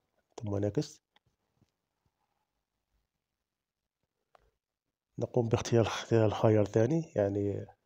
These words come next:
هنا، وهنا لديك مجموعة الأقراص في البارتيشن التي فيها الويندوز القديم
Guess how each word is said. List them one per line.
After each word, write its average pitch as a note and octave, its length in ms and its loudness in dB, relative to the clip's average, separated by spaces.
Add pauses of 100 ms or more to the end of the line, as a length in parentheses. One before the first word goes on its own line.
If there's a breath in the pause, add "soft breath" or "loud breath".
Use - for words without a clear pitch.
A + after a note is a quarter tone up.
(1040)
هنا، C3+ 220 0 (720)
وهنا C3 440 2 (1000)
لديك A2+ 280 0 (320)
مجموعة A2 300 0
الأقراص A2+ 380 2
في - 60 -6
البارتيشن A#2 640 2 (180)
التي A#2 180 0
فيها G#2+ 180 2
الويندوز G#2 320 2
القديم A#2 520 2